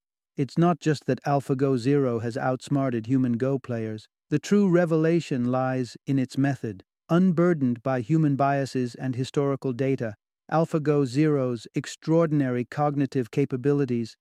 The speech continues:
spotlight a future where A I can discover and innovate in realms yet untapped by human minds.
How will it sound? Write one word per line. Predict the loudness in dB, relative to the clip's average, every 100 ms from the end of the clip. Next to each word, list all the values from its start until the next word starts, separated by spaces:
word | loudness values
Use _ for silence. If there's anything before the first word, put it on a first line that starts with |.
| _
spotlight | -20 -4 -2 -2 -2 -2
a | -2
future | -2 -2 0 -4 -6 -8 _ _
where | -2 0
A | 2 2
I | 4 0
can | 0 -2
discover | -2 -2 -2 0 -4 -6 _ _
and | -2 0
innovate | 2 2 2 2 0 0
in | 0 2
realms | 2 2 2 0
yet | 0 0 0
untapped | 0 0 0 -2 -4 -4 -6
by | -4
human | -2 0 2 2
minds. | 0 -2 -4 -8 -12